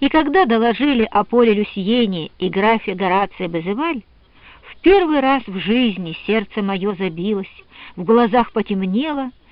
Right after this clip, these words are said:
и я встала с намерением бежать. Но мать меня удержала. В это время они вошли. Не знаю, о чем мы сначала говорили,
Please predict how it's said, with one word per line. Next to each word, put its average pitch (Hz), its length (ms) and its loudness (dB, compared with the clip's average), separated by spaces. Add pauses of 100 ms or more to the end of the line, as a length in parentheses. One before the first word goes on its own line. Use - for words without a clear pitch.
(160)
и 202 60 -2
я 170 180 -4
встала 262 540 -2
с - 40 -14
намерением 180 540 -4
бежать. - 520 -10 (600)
Но 233 200 2
мать 247 320 2
меня 165 360 -8
удержала. 156 580 -10 (640)
В 175 100 -6
это 180 260 -4
время 269 480 -4 (140)
они 165 300 -10
вошли. - 440 -14 (1160)
Не 233 220 4
знаю, 285 460 0
о 262 40 0
чем 285 260 -6
мы 262 120 -4
сначала 208 540 -2
говорили, 175 600 -6